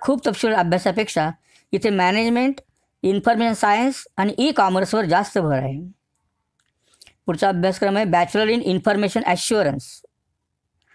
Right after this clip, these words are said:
डिजिटल, ॲनालॉग आणि फिजिकल अशा सर्व प्रकारामधील माहितीचे संरक्षण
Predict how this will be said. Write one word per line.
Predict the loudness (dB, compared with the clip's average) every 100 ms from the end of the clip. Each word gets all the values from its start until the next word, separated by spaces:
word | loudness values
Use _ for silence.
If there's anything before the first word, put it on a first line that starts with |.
| _ _ _ _ _
डिजिटल, | -2 0 2 2 2 0 -4 _ _ 0
ॲनालॉग | 2 4 4 4 2 -2
आणि | -2 0
फिजिकल | 0 0 2 0 -2 -8 _ _ _ _ _ _
अशा | -2 0 0
सर्व | 2 4 4
प्रकारामधील | 2 2 2 4 2 0 0
माहितीचे | 2 2 2 0 0
संरक्षण | 0 0 0 0 -2